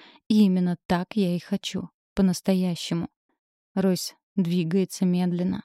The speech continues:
с каждым коротким толчком тут же отступает, и снова толчок. Мои мышцы сжимаются, он целует меня, а я обхватываю его руками, моля о большем. И он дает мне это одним стремительным,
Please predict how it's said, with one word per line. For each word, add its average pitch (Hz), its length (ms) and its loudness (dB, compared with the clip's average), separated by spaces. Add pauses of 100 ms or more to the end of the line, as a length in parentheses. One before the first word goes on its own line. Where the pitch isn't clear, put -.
с - 120 -18
каждым 190 460 2
коротким 180 500 -2
толчком 196 720 -2
тут 170 240 -4
же 185 100 2
отступает, 180 680 -4 (340)
и 233 120 2
снова 190 400 2
толчок. - 580 -6 (480)
Мои 226 180 2
мышцы 247 380 4
сжимаются, 190 880 2 (160)
он 190 240 2
целует 190 520 0
меня, 180 340 0
а 220 100 0
я 190 200 2
обхватываю 180 580 -2
его 180 120 0
руками, 185 440 -2
моля 180 340 0
о 180 40 0
большем. 180 580 -2 (340)
И 214 140 4
он 180 200 4
дает 208 460 2
мне 180 240 2
это 190 240 -8 (220)
одним 196 520 4
стремительным, 180 920 0